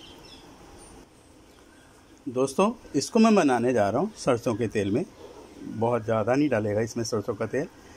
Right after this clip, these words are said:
ये मैंने ले लिया है कम से कम एक tablespoon से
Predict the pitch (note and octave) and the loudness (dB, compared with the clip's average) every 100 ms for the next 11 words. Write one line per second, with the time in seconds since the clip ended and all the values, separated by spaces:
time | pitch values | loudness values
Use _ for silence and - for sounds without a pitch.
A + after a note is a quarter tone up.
0 | - - A#2+ B2 G#2 A2 F#3 - - G#2 | -20 -6 -2 0 0 0 -2 -8 -6 -2
1 | G2+ G2+ A2 G#2 B2+ G#2 G2 G#2+ B2+ G#3+ | 0 0 -2 -4 -4 -4 -4 -4 -4 -4
2 | - - - - - D3+ - C#3 A2+ A#2 | -10 -20 -20 -20 -2 0 0 0 2 0
3 | B2 C#3 A#2 E3+ | 0 -2 -2 -2